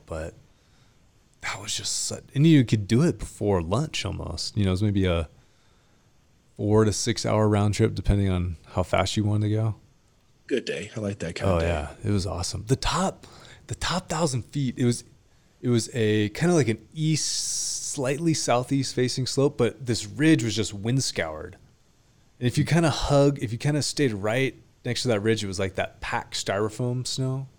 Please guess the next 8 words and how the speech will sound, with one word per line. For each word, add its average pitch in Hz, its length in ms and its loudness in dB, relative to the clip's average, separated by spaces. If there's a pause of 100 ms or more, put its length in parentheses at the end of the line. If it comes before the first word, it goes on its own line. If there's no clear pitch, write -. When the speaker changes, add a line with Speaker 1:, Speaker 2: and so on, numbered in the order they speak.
(240)
Speaker 1:
What's 139 160 -6
that 180 120 -4
called 175 200 -4
Speaker 2:
Yeah. 185 40 -4
Speaker 1:
again? 185 300 -2 (140)
Strate-, - 340 -2 (560)
Speaker 2:
Um, 110 260 -8
Speaker 1:
strate-, - 200 -2